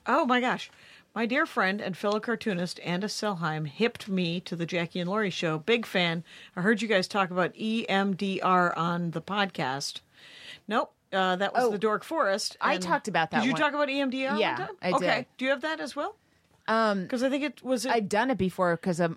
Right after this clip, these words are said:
Speaker 2: you know, my swim coach is in serving
Speaker 1: Is
Speaker 2: forty
Speaker 1: it
Speaker 2: years for, uh, child molestation.
Speaker 1: No.
Speaker 2: Yeah,
Speaker 1: Wait a
Speaker 2: that,
Speaker 1: minute.
Speaker 2: that sort of fucked me up a teeny bit.
Speaker 1: Oh, Jesus
Speaker 2: Um,
Speaker 1: H Christ.
Speaker 2: but I wasn't one of the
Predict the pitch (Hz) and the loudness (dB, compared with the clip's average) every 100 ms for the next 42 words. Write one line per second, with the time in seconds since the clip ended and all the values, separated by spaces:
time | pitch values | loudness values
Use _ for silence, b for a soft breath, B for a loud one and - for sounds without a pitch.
0 | - 240 262 202 180 - 196 185 185 175 | -4 0 2 2 2 2 0 0 0 0
1 | 180 165 160 156 147 - - 180 165 160 | 0 0 0 0 -4 -6 -2 0 0 0
2 | 180 175 165 165 165 165 170 151 - 147 | 4 4 4 2 0 0 2 2 2 2
3 | 143 139 - - - 170 170 185 190 - | 2 0 -4 -8 -4 0 0 0 0 0
4 | 226 269 269 269 302 277 403 - _ - | 0 2 2 2 2 2 0 -4 _ -4
5 | 214 170 175 190 247 220 214 190 190 - | 0 2 2 2 2 -2 -2 -4 -4 0
6 | 233 208 180 - 185 - 170 160 180 - | 2 2 0 0 0 2 2 2 0 0
7 | 208 214 220 240 226 _ - 180 170 B | 2 2 2 0 -2 _ -8 -4 -4 B
8 | B B _ - - 196 196 190 190 180 | B B _ -14 -8 -6 -2 0 2 2
9 | 156 - - 175 269 311 330 262 262 196 | -2 -6 -4 2 2 4 2 2 0 0
10 | 240 247 247 180 214 208 196 190 180 | 0 2 2 2 0 2 2 0 -2